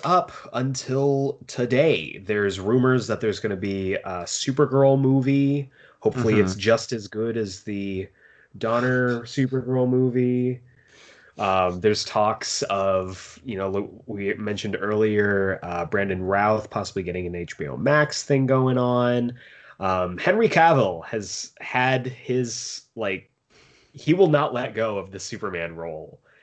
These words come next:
Speaker 1: He is like, "I am gonna be Superman. You can't stop me from being Superman."
Speaker 2: <laughs>
Speaker 1: Um, there was a brief cameo in the post-credit scene of Shazam, which I loved that movie.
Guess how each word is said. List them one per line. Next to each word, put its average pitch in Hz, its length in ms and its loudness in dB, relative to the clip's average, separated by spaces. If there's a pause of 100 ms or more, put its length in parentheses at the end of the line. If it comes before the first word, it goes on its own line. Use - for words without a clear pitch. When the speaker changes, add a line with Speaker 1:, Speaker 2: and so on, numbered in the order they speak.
(140)
Speaker 1:
He 113 120 -4
is 107 180 -4
like, 98 300 -2
"I 123 140 2
am 165 140 0
gonna 143 200 4
be 120 520 0
Superman. 98 720 -2
You 120 300 0
can't 127 320 -2
stop 123 280 -2
me 113 80 -6
from 110 160 -10
being 110 200 -2
Superman." 92 640 -8 (140)
Speaker 2:
<laughs> 131 80 -2 (500)
Speaker 1:
Um, 92 480 -4 (320)
there 113 120 4
was 107 120 2
a 104 60 2
brief 117 680 0
cameo 156 720 0
in 107 220 -2
the 101 180 -4
post-credit 113 480 -4
scene 113 160 -4
of 101 80 -4
Shazam, 101 640 -2
which 95 180 0
I 90 140 0
loved 95 920 2
that 82 260 -8
movie. 76 580 -12